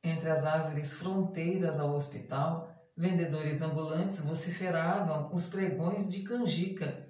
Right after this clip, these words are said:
de mingau, de pães doces. Dos bondes pejados de gente saltavam criaturas doentes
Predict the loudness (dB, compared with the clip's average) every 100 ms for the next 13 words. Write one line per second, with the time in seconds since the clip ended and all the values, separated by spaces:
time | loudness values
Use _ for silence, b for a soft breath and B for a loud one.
0 | -12 -2 0 2 0 2 2 2 0 -4
1 | 0 0 0 0 0 -2 -6 -10 -14 -18
2 | _ _ _ _ _ _ -2 0 2 2
3 | 2 0 -4 0 0 2 4 4 2 -2
4 | -2 -2 0 0 -2 -4 2 4 4 2
5 | 2 4 2 -4 -4 -2 -2 -2 0 0
6 | 2 0 0 -4 -6 -8